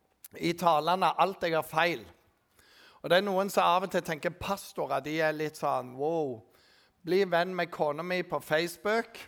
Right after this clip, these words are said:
og du vil se alt jeg gjør feil, for hun dokumenterer alt og legger ut alt.»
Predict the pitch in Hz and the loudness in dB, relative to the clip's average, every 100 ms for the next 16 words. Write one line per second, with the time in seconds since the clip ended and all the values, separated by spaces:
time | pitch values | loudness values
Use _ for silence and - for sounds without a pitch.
0 | - 185 151 151 156 151 - - 143 147 | -14 -8 -6 -2 -2 -2 -8 -2 2 2
1 | 143 - 135 151 160 - 147 127 120 127 | 2 -2 2 2 0 -8 -6 -4 -4 -6
2 | 120 117 110 - 127 117 151 185 151 - | -6 -6 -6 -10 -10 -6 -6 -6 -8 -12
3 | 139 127 139 131 143 139 - - 165 220 | -14 -12 -8 -6 -6 -8 -8 -2 -2 -2
4 | 107 _ _ - _ _ _ 117 127 143 | -8 _ _ -20 _ _ _ -10 -2 -2
5 | 156 156 - 165 180 180 190 226 196 | 0 -4 -4 -4 -4 0 0 0 -6